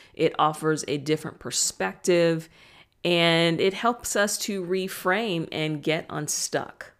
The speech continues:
So, there are four components to this particular model that I've created. And the first part of the model of the change process is clarity.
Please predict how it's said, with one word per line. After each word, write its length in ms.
So, 500
there 240
are 40
four 300
components 760
to 540
this 400
particular 800
model 580
that 160
I've 300
created. 640
And 260
the 80
first 440
part 580
of 320
the 80
model 560
of 160
the 80
change 280
process 460
is 200
clarity. 960